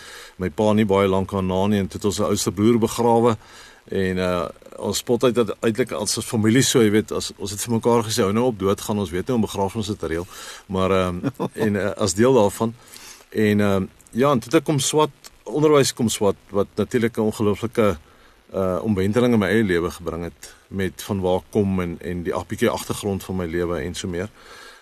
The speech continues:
Ehm, wat natuurlik die, die atletiek 'n bietjie gehelp het, eh, was lekker in, in, in, eh, in daai opsig. En, ehm, maar die, maar die, maar die droom van,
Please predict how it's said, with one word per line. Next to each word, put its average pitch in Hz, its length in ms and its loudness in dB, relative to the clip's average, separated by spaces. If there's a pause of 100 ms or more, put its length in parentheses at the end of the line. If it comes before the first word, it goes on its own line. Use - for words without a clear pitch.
(140)
Ehm, 85 460 -4 (200)
wat 98 240 -2
natuurlik 139 400 2
die, 110 160 0 (200)
die 131 160 4
atletiek 135 360 -2
'n 160 60 2
bietjie 131 220 -4
gehelp 127 280 0
het, 143 220 -6
eh, 101 280 -2
was 95 180 -2
lekker 104 240 0
in, 113 120 2 (180)
in, 95 300 -6
in, 95 240 -6
eh, 87 220 -6 (160)
in 104 100 -6
daai 98 160 2
opsig. 139 440 -4 (600)
En, 92 280 0
ehm, 90 240 0 (520)
maar 113 140 0
die, 120 200 2
maar 120 160 0
die, 120 240 2 (100)
maar 113 160 -4
die 113 160 0
droom 147 400 4
van, 120 420 2